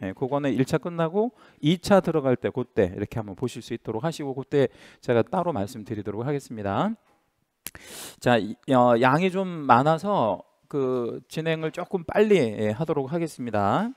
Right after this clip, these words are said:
예. 그리고 오늘은 조금 늦게 끝날 수 있으니까,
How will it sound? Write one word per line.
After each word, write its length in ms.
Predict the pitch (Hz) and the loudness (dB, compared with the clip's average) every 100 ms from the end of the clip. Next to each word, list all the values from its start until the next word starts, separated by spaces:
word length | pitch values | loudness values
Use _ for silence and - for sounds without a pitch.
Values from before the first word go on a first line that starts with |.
| - | -12
예. 240 | 92 90 104 _ - - - - - _ _ - | -14 -14 -18 _ -20 -20 -20 -20 -20 _ _ -10
그리고 220 | 151 156 | -4 -2
오늘은 380 | 147 160 175 180 | -2 0 -2 -2
조금 340 | - - 208 | -6 -6 -4
늦게 280 | 147 - 202 | -4 2 2
끝날 340 | 214 214 208 | 2 2 2
수 160 | 196 196 | 2 -4
있으니까, 800 | 135 - 160 139 - 165 113 87 | -8 -8 -6 -6 2 2 2 -2